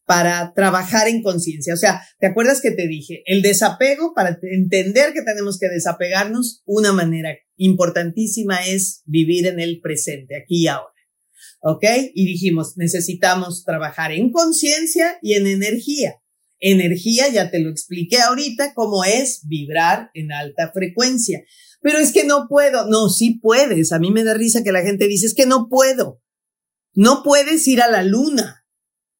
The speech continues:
No puedes volar con tus brazos.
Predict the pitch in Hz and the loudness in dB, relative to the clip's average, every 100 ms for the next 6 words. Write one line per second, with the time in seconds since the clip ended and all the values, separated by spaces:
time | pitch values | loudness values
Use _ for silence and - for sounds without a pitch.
0 | _ _ 180 208 220 226 226 254 247 226 | _ _ 2 4 4 2 4 2 2 -2
1 | - - - _ _ 165 196 196 196 233 | -6 -10 -16 _ _ 0 4 6 6 4
2 | 285 247 208 190 175 165 180 208 285 - | 2 0 -2 0 0 -2 2 2 2 -2
3 | 170 - - - | -6 -12 -20 -20